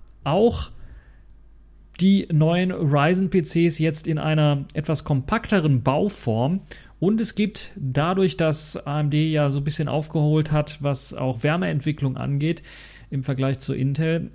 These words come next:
auch nun erste P Cs, die Ryzen, den starken, neuen, günstigen A M D Prozessor,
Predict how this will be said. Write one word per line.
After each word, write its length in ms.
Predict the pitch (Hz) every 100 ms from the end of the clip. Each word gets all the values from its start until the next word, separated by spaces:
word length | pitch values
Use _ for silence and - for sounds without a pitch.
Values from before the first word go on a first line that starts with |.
| 135
auch 380 | 135 156 180
nun 500 | 190 143 135 143 175
erste 540 | 180 131 135 170 - 185
P 180 | - 147
Cs, 580 | - 123 127 170 -
die 360 | - 117 156 135
Ryzen, 880 | 135 120 104 120 139 170 196 214 190
den 280 | 117 135 143
starken, 580 | - 110 143 160 175
neuen, 360 | 143 123 151 160
günstigen 520 | 139 156 - 156 143
A 160 | 98 127
M 100 | 123
D 120 | 135
Prozessor, 600 | 143 160 160 156 185 185